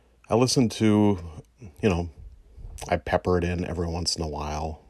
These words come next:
over the last few weeks. Um, and I thought maybe I just, because I'm so untimely,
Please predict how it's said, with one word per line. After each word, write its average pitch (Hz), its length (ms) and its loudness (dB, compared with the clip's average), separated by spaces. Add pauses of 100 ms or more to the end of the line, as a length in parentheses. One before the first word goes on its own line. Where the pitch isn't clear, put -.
(160)
over 78 160 -12
the 80 100 -8
last 90 380 -8 (400)
few - 320 -12
weeks. - 540 -4 (840)
Um, 80 480 -8 (460)
and 110 100 -2
I 113 60 2
thought 139 200 2
maybe 101 280 2
I 90 60 2
just, - 560 -4
because 92 320 2
I'm 87 320 2 (460)
so 90 360 2
untimely, 90 920 -4